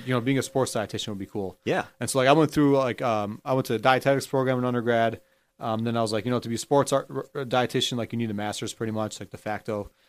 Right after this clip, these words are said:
Speaker 1: Um, like, they won't hire you without one. And then you need pretty much, like, a internship afterward to become a dietitian.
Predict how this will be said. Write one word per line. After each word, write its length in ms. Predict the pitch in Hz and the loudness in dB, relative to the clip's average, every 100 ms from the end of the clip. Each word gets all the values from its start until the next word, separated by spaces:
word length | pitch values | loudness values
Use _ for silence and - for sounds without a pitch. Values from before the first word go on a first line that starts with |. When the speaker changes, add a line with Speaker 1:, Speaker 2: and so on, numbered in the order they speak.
| _ - | _ -16
Speaker 1:
Um, 140 | 107 | -14
like, 100 | 98 | -10
they 60 | 117 | -8
won't 160 | 113 | -6
hire 180 | 101 101 | -4 -2
you 140 | 101 101 | -2 -2
without 300 | 104 101 101 | 0 0 2
one. 240 | 101 101 | 0 -2
And 160 | 107 113 | -4 -8
then 80 | |
you 40 | 110 | -8
need 160 | 110 - | -10 -10
pretty 160 | 117 | -8
much, 200 | 110 104 | -8 -8
like, 140 | 107 107 | -8 -8
a 160 | 101 - | -10 -8
internship 480 | 127 127 117 117 117 | -6 -4 -4 -4 -4
afterward 300 | 110 117 110 | -4 -4 -4
to 60 | |
become 180 | 98 113 | -4 -6
a 40 | 107 | -2
dietitian. 600 | 107 107 - 107 113 | -2 -2 -4 -2 -4